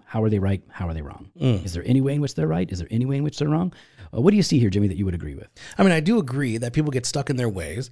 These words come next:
Speaker 1: Yep.
Speaker 2: And they, they're, the idea being old ways or even our ways is the best way possible.
Speaker 1: Right.
Speaker 2: And so they get stuck in this rut, um, and unable to, to objectively critique it and
Speaker 1: Yeah.
Speaker 2: move past it.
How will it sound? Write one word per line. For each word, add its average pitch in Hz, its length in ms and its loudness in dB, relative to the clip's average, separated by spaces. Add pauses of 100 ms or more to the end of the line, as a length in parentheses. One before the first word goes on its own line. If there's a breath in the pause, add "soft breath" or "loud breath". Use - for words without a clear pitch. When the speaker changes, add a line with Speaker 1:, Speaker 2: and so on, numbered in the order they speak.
Speaker 1:
Yep. - 220 -6
Speaker 2:
And 123 120 -4
they, 120 120 -2
they're, 127 320 -4
the 123 180 -2
idea 123 340 0
being 120 320 -4
old 147 260 4
ways 117 320 0
or 123 180 -2
even 123 400 -2 (560)
our 135 320 2
ways 92 420 -6
is 117 260 -2
the 110 100 -2
best 113 500 -6
way 98 260 0
possible. - 800 -6
Speaker 1:
Right. - 240 -12
Speaker 2:
And 117 80 -6
so 135 80 0
they 127 80 2
get 123 160 0
stuck - 280 -2
in 196 100 0
this 175 180 -2
rut, 110 360 -4 (460)
um, 98 480 -6
and 127 240 -4
unable 139 520 0
to, 107 640 -2
to 104 640 -4 (760)
objectively 123 840 -4 (680)
critique 156 400 -2
it 226 220 -6 (100)
and 127 180 4
Speaker 1:
Yeah. 120 40 4
Speaker 2:
move 123 180 2
past 95 340 -4
it. 78 140 -14